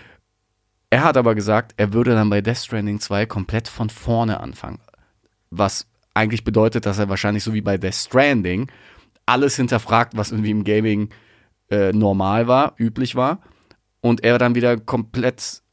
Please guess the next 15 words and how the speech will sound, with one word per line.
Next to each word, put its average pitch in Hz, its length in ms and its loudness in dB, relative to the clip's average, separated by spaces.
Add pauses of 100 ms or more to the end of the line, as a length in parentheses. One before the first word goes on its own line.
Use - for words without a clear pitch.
(160)
am 110 140 4
Rad 110 380 0
dreht. 78 320 -8 (180)
Also 98 260 -2
das 101 160 -6
kann 127 120 0
ich 127 60 0
mir 123 120 2
schon 139 200 0
vorstellen, 143 480 -2
dass 117 160 0
ein 110 160 0
Death 117 140 2
Stranding 117 480 -2
kommen 151 460 -2